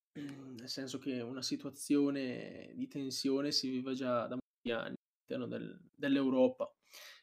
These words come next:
Eh, nonostante ci fosse appunto questa belle époque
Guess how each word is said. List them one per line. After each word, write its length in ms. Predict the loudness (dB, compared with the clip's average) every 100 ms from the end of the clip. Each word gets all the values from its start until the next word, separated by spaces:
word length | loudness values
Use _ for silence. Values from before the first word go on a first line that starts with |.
| _
Eh, 480 | -10 -6 -6 -8 -8
nonostante 960 | -6 -4 -2 -4 -2 -2 0 0 -2 -8
ci 100 | -14
fosse 280 | -12 -10 -8
appunto 300 | -6 -6 -6
questa 220 | -6 -4
belle 200 | 0 0
époque 400 | 4 4 4